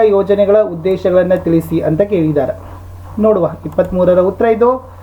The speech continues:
ಎಸ್, ಉತ್ಪಾದನೆಯು ಗರಿಷ್ಠ ಮಟ್ಟಕ್ಕೆ ಹೆಚ್ಚಿಸೋದು, ಉದ್ಯೋಗಾವಕಾಶಗಳನ್ನ ಹೆಚ್ಚಿಸೋದು, ಆರ್ಥಿಕ ಅಸಮಾನತೆಯನ್ನ ಕಡಿಮೆ ಮಾಡೋದು, ಆರ್ಥಿಕ ಸ್ಥಿರತೆಯನ್ನ ಕಾಯ್ದುಕೊಳ್ಳೋದು, ಆರ್ಥಿಕತೆಯನ್ನ ಆಧುನೀಕರಣಗೊಳಿಸೋದು ಅಂತಕ್ಕಂಥದ್ದು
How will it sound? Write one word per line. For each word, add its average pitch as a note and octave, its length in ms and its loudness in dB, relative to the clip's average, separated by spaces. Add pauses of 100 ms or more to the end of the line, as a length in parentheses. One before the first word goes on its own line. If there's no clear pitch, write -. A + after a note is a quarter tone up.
(260)
ಎಸ್, - 440 -2 (960)
ಉತ್ಪಾದನೆಯು B3+ 680 0
ಗರಿಷ್ಠ A3 340 0
ಮಟ್ಟಕ್ಕೆ G#3+ 640 2 (260)
ಹೆಚ್ಚಿಸೋದು, A3 720 0 (400)
ಉದ್ಯೋಗಾವಕಾಶಗಳನ್ನ G#3 1080 2
ಹೆಚ್ಚಿಸೋದು, G3 800 0 (180)
ಆರ್ಥಿಕ G#3+ 420 -2
ಅಸಮಾನತೆಯನ್ನ G3+ 1040 0
ಕಡಿಮೆ E3+ 360 0
ಮಾಡೋದು, F#3 600 -2 (340)
ಆರ್ಥಿಕ A3 480 -2
ಸ್ಥಿರತೆಯನ್ನ G#3 600 0
ಕಾಯ್ದುಕೊಳ್ಳೋದು, E3+ 920 0 (240)
ಆರ್ಥಿಕತೆಯನ್ನ F#3+ 720 0 (180)
ಆಧುನೀಕರಣಗೊಳಿಸೋದು F3+ 1200 0
ಅಂತಕ್ಕಂಥದ್ದು D#3+ 840 0